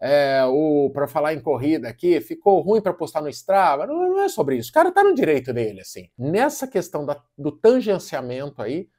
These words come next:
faz toda a diferença. Beleza, Maurício? Maurizio, italiano. Certo? Então é isso, amiguinhos, amiguinhas. Vamos passar a régua, certo? Por aqui. Já se, já, já se vai, como diria nosso amigo aqui. Como que é o nosso amigo formal?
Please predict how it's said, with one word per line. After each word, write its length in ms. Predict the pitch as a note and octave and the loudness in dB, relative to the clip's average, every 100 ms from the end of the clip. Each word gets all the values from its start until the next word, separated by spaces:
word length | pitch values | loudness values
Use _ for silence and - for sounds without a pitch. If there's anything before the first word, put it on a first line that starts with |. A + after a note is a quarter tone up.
| _ _ | _ _
faz 220 | F#3 F#3+ | -8 -8
toda 280 | - C#3+ B2+ | -4 -2 -2
a 20 | |
diferença. 520 | G#2+ B2 F#2 - - _ _ | -4 -8 -8 -14 -20 _ _
Beleza, 300 | E3 A#3+ G#3+ | 2 4 4
Maurício? 400 | C#3 G#2 - - _ _ _ _ _ _ _ - | 2 -4 -10 -20 _ _ _ _ _ _ _ -8
Maurizio, 760 | B2 C#3+ D#3+ A#2+ A2 G#2 - _ _ - | -6 -4 -4 -4 -6 -8 -12 _ _ -20
italiano. 880 | B2 B2+ C3 C#3 A#2 G2+ G2 F2 _ _ _ _ _ _ | -10 -6 -4 -4 -6 -10 -16 -20 _ _ _ _ _ _
Certo? 440 | - B3+ D#4+ - _ _ _ _ _ | 2 2 2 -2 _ _ _ _ _
Então 140 | - G#4 | 2 10
é 180 | A#4 G4+ | 12 12
isso, 160 | - | 10
amiguinhos, 340 | D#3+ D3 C#3+ B2+ | 0 0 -2 -4
amiguinhas. 800 | B2+ A#2+ A2+ G2 - - - _ _ _ _ | -6 -6 -8 -12 -16 -18 -20 _ _ _ _
Vamos 320 | E3+ A#3 C4 - | -4 -4 -4 -4
passar 420 | D#3 - D3 B2 | -4 -4 -4 -4
a 60 | |
régua, 580 | G#2+ A2 D3+ G#3 A#3 B3+ - _ _ | -4 -2 -2 0 0 -2 -8 _ _
certo? 480 | - F3+ A#3 A#3 _ | -2 0 0 -2 _
Por 180 | C3 | -8
aqui. 440 | A#2 A#2+ F#3 A#3 - _ _ _ _ _ _ _ | -8 -6 -6 -6 -10 _ _ _ _ _ _ _
Já 320 | A2+ A#2+ F3 | -12 -6 -6
se, 440 | - - E3+ D3 - | -8 -8 -6 -6 -8
já, 320 | B2 D#3 - | -6 -6 -8
já 220 | C3+ D#3 | -6 -4
se 220 | E3+ - F3+ | -2 -2 -2
vai, 500 | C#3+ A#3 C4+ A3+ - | 6 8 10 8 2
como 260 | - D3 | -6 -4
diria 240 | B2 C3+ C#3 | -2 -2 -2
nosso 240 | B2 C3 | -4 -8
amigo 300 | A#2 C#3+ A#2 | -8 -6 -8
aqui. 220 | G#2 D3+ | -10 -12
Como 200 | - F3+ | -10 -12
que 80 | - | -14
é 40 | |
o 20 | G#2 | -16
nosso 180 | - | -16
amigo 220 | G2+ G#2 F#2+ | -14 -12 -12
formal? 500 | - G2 F2+ E2 | -12 -12 -14 -20